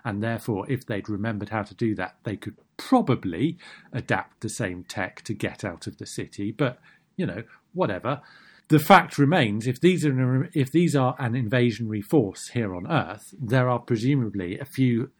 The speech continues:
Daleks left at home on Skaro who are in charge of, you know,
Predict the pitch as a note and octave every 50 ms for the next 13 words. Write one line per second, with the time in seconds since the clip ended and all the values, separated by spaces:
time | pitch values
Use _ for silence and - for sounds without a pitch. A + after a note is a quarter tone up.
0 | _ _ - C3 B2 A2+ G#2+ G2+ F#2 G2 - - - - - G3 C#3+ A#2 A2 A2
1 | G#2 - - C#3 - - - A2+ G#2+ G2+ G2 G2 F#2+ - - - - A#2+ G#2+ G2
2 | F#2+ F2+ E2 D#2 F2 G2+ - - - - _ _ _ - B2 A2+ G#2 G2+ G2 A2
3 | C#3+ A#2+ G#2 G#2 G2+ - B2 A2+ G#2 G2 F2+ G2+ G2+ F2+ - - - _ _ _
4 | _ _ _ _ _ - G#2+ F2+ D#2 E2 F#2 G2+